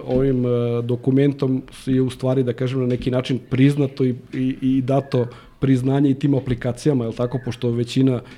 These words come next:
informacija koje postoji u dokumentu su apsolutno se podudaraju, da kažem, i ekvivalenta su, pa vidimo da sad neki put se i oni čak pozivaju na aplikacije i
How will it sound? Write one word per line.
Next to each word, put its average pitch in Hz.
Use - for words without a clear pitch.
informacija 123
koje 120
postoji 127
u 123
dokumentu 127
su 123
apsolutno 123
se -
podudaraju, 135
da 117
kažem, 123
i 127
ekvivalenta 127
su, 139
pa 135
vidimo 147
da 131
sad 143
neki 139
put 151
se 143
i 143
oni 151
čak 123
pozivaju 135
na 123
aplikacije 135
i 135